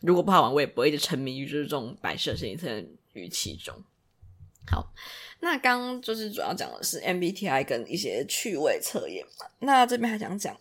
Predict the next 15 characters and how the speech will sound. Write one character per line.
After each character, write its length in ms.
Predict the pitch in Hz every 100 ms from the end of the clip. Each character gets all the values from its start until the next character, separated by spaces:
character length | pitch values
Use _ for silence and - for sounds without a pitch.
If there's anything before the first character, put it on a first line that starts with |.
| -
一 80 | 302
点 260 | - 180
点 200 | 175 165
的 200 | 123 -
是 260 | 135 - 101
关 260 | - 240 254
于 200 | 208 190
人 200 | 196 233
类 180 | 139
图 180 | - 202
跟 260 | 196 220 226
九 160 | -
型 200 | 214 180
人 200 | 175 208
格。 220 | 220 -